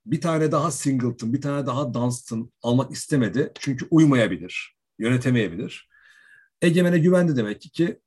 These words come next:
e, "Ben," dedi, "bundan bu sene ufak ufak bir tane Sertaç,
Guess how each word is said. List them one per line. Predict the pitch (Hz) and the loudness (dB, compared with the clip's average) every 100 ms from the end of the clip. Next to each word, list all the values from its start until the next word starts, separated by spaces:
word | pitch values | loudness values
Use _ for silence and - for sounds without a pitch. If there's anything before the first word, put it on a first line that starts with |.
| 139 | -6
e, | 131 131 143 | -4 -6 -4
"Ben," | 160 147 | -2 0
dedi, | 120 123 | 0 0
"bundan | 143 127 123 135 | 0 0 0 -2
bu | |
sene | 123 120 | -4 -6
ufak | 131 - 123 | -6 -6 -8
ufak | - 123 147 | -8 -6 -6
bir | |
tane | 131 110 131 | -6 -4 -4
Sertaç, | 127 117 139 123 - | -4 -4 -4 -8 -10